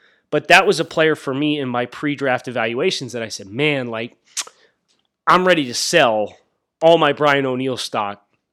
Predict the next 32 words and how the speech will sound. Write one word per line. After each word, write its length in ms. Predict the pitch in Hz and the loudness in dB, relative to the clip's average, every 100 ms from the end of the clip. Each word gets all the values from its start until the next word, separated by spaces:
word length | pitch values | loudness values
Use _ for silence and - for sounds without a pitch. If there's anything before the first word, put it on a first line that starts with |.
| _ | _
I, 140 | 120 | -10
he 220 | 127 139 175 | -8 -6 -4
would 120 | 147 | -2
not 300 | 143 156 160 | 2 0 0
be 80 | 139 | -8
a 60 | |
player 300 | - 139 131 | -4 -4 -2
that 220 | 127 117 | -4 -6
is 160 | 139 113 | -8 -12
for 440 | - - 147 139 | -14 -10 -6 -6
me. 340 | 120 117 95 _ _ _ _ _ _ _ _ _ _ _ _ _ _ _ - | -8 -12 -16 _ _ _ _ _ _ _ _ _ _ _ _ _ _ _ -16
The 60 | |
question 500 | - 196 202 - 170 | 2 6 6 4 -2
is 140 | 156 156 | -2 0
not 320 | 156 151 - _ | 0 0 -4 _
if 160 | 160 - 160 | -10 -6 2
Austin 420 | 160 - 143 127 | 2 2 -6 -6
Jackson 500 | - 143 143 - 123 | 0 0 0 -4 -8
was 180 | 113 110 | -8 -8
for 400 | - - 143 131 | -10 -8 -6 -6
me 380 | 120 147 220 175 | -6 -2 0 0
or 140 | 131 | 0
not. 260 | 120 117 - | -4 -6 -8
The 80 | 127 | -6
question 400 | 156 147 - 123 | -2 -2 -4 -8
is, 160 | - | -8
is 220 | - 151 - | -6 -6 -4
Austin 380 | 156 156 - 139 | -4 -4 -4 -6
Jackson 440 | 131 139 - 135 | -2 -2 -2 -10
for 420 | 117 - 160 147 135 | -10 -10 -4 -4 -4
the 120 | 120 | -6
Dolphins? 640 | 113 101 - _ - - | -6 -6 -10 _ -20 -20